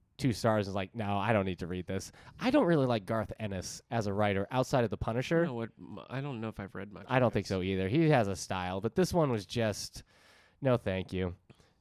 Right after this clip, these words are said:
Speaker 1: Uh, boy. Sorry, everybody, about all this. You know what? I'm not sorry.
Speaker 2: Yeah.
Speaker 1: Uh, I'm a
Speaker 2: I have
Speaker 1: human.
Speaker 2: not read anything by him, by the way.
Speaker 1: No. It's,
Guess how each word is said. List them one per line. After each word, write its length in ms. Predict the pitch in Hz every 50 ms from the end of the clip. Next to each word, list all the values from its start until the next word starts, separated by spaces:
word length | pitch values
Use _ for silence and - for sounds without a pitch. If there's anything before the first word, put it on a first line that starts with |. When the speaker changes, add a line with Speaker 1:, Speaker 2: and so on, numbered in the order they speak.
| -
Speaker 1:
Uh, 480 | - 117 123 123 123 127 127 127 127 123 120 -
boy. 260 | - 92 92 90 80 - - - - - - -
Sorry, 240 | - 127 117 110
everybody, 280 | 104 98 95 101 98 101
about 200 | 101 92 98 95
all 100 | 98 98
this. 160 | 98 98 - - - -
You 60 | 190
know 100 | 214 247
what? 140 | 262 262 -
I'm 180 | 262 269 220 160
not 220 | 151 143 131 -
sorry. 440 | - - 113 101 95 90 85 73 71 -
Speaker 2:
Yeah. 260 | 247 247 233 135 117 104 - -
Speaker 1:
Uh, 360 | 127 131 127 123 123 123 123 -
I'm 140 | 185 240
a 40 | 254
Speaker 2:
I 20 | -
have 180 | 120 135 120
Speaker 1:
human. 60 | 123
Speaker 2:
not 200 | 131 127 120 104
read 160 | 104 104 98 95
anything 300 | 85 78 85 - - -
by 120 | - -
him, 160 | - - - -
by 80 | -
the 60 | - 101
way. 40 | 98
Speaker 1:
No. 200 | 90 82 78 80 98 - _ _ _ -
It's, 380 | 120 139 147 147 - - -